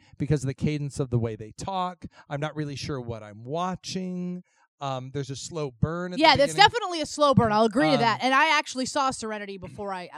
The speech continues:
Speaker 2: I saw the show.
Speaker 1: And, and
Speaker 2: And I know it didn't affect me in a negative way.
Speaker 1: And here's the thing. I've introduced Firefly to a bunch of people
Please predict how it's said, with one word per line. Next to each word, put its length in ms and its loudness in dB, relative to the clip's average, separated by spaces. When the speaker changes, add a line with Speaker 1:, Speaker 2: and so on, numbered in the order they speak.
Speaker 2:
I 100 -8
saw 200 -8
the 100 -12
show. 140 -18
Speaker 1:
And, 360 0
and 180 2
Speaker 2:
And 20 6
I 120 2
know 180 -4
it 100 -10
didn't 360 -12
affect 340 -10
me 140 -12
in 80 -12
a 40 -12
negative 480 -12
way. 120 -20
Speaker 1:
And 160 4
here's 200 10
the 100 8
thing. 260 2
I've 280 0
introduced 400 -2
Firefly 460 0
to 160 -4
a 40 -6
bunch 220 -4
of 80 -2
people 480 -4